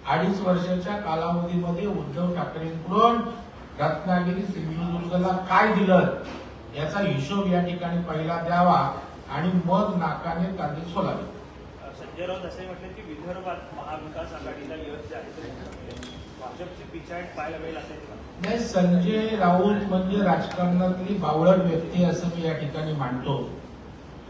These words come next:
Speaker 1: कारण त्यांना कुठल्याही प्रकारचा आधार लागत नाही, कुठल्याही वक्तव्य करताना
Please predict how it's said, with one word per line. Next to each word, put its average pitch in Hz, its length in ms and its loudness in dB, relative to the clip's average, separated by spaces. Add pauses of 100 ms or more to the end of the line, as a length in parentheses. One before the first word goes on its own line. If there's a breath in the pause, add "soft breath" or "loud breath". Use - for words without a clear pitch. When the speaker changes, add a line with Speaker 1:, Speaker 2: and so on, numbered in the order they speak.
(140)
Speaker 1:
कारण 196 300 4
त्यांना 185 200 2
कुठल्याही 185 640 2
प्रकारचा 185 480 2
आधार 175 420 4
लागत 170 360 0
नाही, 170 200 0 (1500)
कुठल्याही 185 500 6
वक्तव्य 180 560 6
करताना 175 1000 4